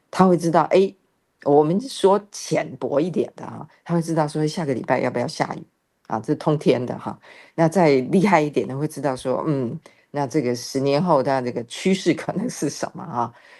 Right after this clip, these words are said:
然后呢，他通地，他也会去爱护土地，他会去欣赏土地很多的资源，很多的变化，然后很感恩。他跟人之间的相处他是一个王者，他通常是一个风向球，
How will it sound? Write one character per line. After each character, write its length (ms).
然 180
后 160
呢， 280
他 120
通 300
地， 180
他 140
也 160
会 140
去 100
爱 180
护 140
土 180
地， 160
他 140
会 100
去 140
欣 320
赏 240
土 180
地 140
很 280
多 200
的 160
资 260
源， 220
很 100
多 140
的 80
变 220
化， 200
然 160
后 60
很 180
感 240
恩。 160
他 120
跟 260
人 280
之 180
间 200
的 120
相 320
处 240
他 100
是 120
一 20
个 120
王 340
者， 160
他 160
通 240
常 160
是 160
一 160
个 220
风 160
向 220
球， 300